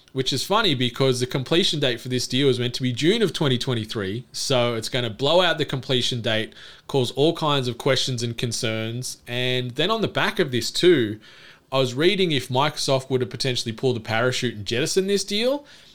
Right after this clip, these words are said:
they have to then pay Blizzard Activision two billion dollars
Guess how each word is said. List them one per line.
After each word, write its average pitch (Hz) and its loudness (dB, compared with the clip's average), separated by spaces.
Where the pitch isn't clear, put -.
they 160 2
have 196 2
to 156 -6
then 156 -2
pay 147 2
Blizzard 143 0
Activision 120 -2
two 185 -2
billion 196 6
dollars 147 4